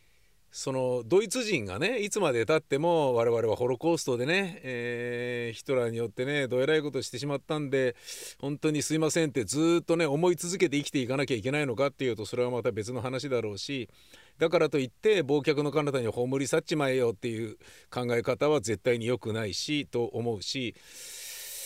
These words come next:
で、外交面で、えー、いろいろな差し障りがあるんだから、多少は理解してねってい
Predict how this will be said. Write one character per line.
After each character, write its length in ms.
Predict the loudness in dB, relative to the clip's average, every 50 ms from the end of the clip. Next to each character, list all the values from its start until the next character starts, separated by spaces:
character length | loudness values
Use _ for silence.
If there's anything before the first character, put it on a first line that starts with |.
| -12 -12 -14 -12 -10
で、 80 | -8 -4
外 200 | 0 2 2 2
交 240 | 2 2 0 2 2
面 240 | 2 0 -2 0
で、 800 | 2 4 4 6 6 4 4 2 0 0 0 2 2 2 0 0
え 0 | 0
ー、 0 |
い 80 | 0 2
ろ 120 | 2 2 2
い 20 |
ろ 80 | 2 0
な 100 | -2 0
差 140 | -2 -2
し 80 | -2 0
障 180 | 0 2 2 2
り 80 | 2
が 120 | 2 2 2
あ 40 |
る 100 | 2 2 0
ん 40 | -2
だ 80 | -2
か 80 | 0 0
ら、 100 | -2 0
多 120 | 0 -2
少 140 | -2 2 2
は 60 | 2 2
理 80 | 2
解 180 | 2 2 0 2
し 20 |
て 100 | 0 0
ね 120 | 0 0 -2
っ 40 |
て 200 | -2 -4 -4 -2
い 80 | -2 -2